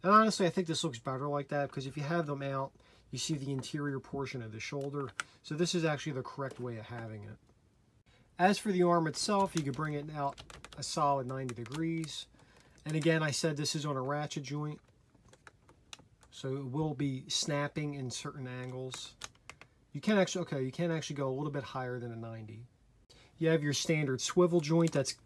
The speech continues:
the, uh, connection point between the bicep and the shoulder. You have your double jointed elbow, but it really doesn't want to bend any more than that. It's just a few more degrees than ninety. For the wrist, you have your rotation,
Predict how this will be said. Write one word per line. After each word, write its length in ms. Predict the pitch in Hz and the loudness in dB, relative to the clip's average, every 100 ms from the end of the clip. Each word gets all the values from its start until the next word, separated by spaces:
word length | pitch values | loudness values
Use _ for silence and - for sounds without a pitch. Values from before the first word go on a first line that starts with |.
| - | -6
the, 260 | 135 127 | -2 0
uh, 200 | 123 120 113 - | -2 -4 -6 -2
connection 420 | 151 151 - 147 | 0 0 2 0
point 280 | - 147 143 | 2 0 0
between 260 | 131 147 | 0 0
the 80 | 131 | 2
bicep 480 | 131 131 127 139 - | 2 0 0 -2 -2
and 100 | 117 | -4
the 60 | |
shoulder. 560 | 113 - 143 143 143 131 - - - - - - - _ - | -2 -2 0 0 -2 -4 -12 -20 -20 -20 -20 -20 -20 _ -12
You 100 | - | -2
have 140 | 156 147 | 0 2
your 100 | 139 | 2
double 300 | 160 160 151 | 4 4 2
jointed 380 | 135 143 131 147 | 2 0 0 0
elbow, 520 | 160 165 165 165 160 - - - _ - - - | 0 2 2 0 -2 -14 -20 -20 _ -20 -20 -8
but 240 | - 147 - | 0 0 0
it 140 | 180 | 0
really 260 | 151 190 196 | 8 10 10
doesn't 300 | 185 165 165 | 10 8 4
want 100 | 160 | 2
to 60 | 143 | 2
bend 340 | 156 151 156 | 2 2 0
any 240 | 160 151 | 0 2
more 240 | 147 147 147 | 2 0 0
than 140 | 139 | 0
that. 240 | 135 143 156 | 0 -2 -4
It's 100 | - | -4
just 160 | 160 | -2
a 60 | 147 | -2
few 240 | - 160 | 2 2
more 220 | 151 147 139 | 4 2 2
degrees 480 | 131 131 139 131 | 0 0 -2 -2
than 160 | 127 117 | -2 -4
ninety. 480 | 113 120 113 101 107 - - - _ | -4 -6 -8 -10 -16 -20 -20 -20 _
For 180 | - 160 | -2 2
the 120 | 147 | 4
wrist, 360 | 156 202 190 - | 8 8 6 2
you 120 | 147 | 2
have 180 | 147 139 | 2 2
your 400 | 135 127 123 107 - - | 2 2 0 -6 -18 -4
rotation, 800 | 143 139 - 151 147 156 143 139 | 0 0 0 -2 -2 -2 -2 -4